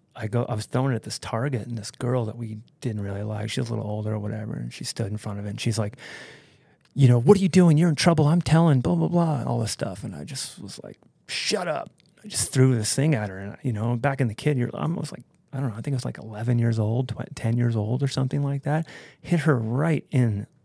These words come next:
the bicep, fully stabbed her. Um, luckily, it hit her in the bicep, and luckily it didn't hit her anywhere else. But, um, yeah, I mean, that's, uh, I got in a lot of trouble <laughs> for that, and deserve-, deservingly so.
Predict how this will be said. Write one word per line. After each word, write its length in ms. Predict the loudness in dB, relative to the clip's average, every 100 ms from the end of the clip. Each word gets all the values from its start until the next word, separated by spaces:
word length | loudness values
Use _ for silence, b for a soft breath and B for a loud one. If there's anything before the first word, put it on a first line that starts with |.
| _
the 220 | -6 -6
bicep, 640 | -6 -8 -6 -8 -10 -12 -18 B B B B -12
fully 340 | 0 2 2
stabbed 440 | 0 0 0 0
her. 300 | 0 0 -2 -6 _
Um, 400 | -4 -2 -2 -6 -4
luckily, 500 | -4 -2 -2 -2 -6
it 100 | -6
hit 140 | -6
her 140 | -6
in 100 | -8
the 60 | -8
bicep, 500 | -8 -8 -8 -10 -6
and 160 | -8 -6
luckily 220 | -8 -8
it 60 |
didn't 140 | -8 -6
hit 120 | -4
her 80 | -4
anywhere 400 | -8 -8 -8 -8
else. 320 | -10 -12 -10
But, 280 | -6 -6 -4
um, 300 | -6 -4 -6 B B B B B B B B _
yeah, 240 | -4 -2
I 40 |
mean, 240 | -4 -2 -2
that's, 320 | -2 -4 -4
uh, 280 | -4 -4 -8 -14 _ _ _ _ _ _
I 180 | -4 0
got 140 | 0
in 60 | -2
a 60 | -4
lot 200 | -4 -4
of 60 |
trouble 260 | -4 -2 0
<laughs> 0 |
for 180 | 2 4
that, 280 | 2 -2 B -12 B
and 220 | 0 0 -2
deserve-, 420 | -4 0 2 0 -4
deservingly 800 | -4 0 0 0 0 0 -2
so. 440 | -2 -2 -2 -4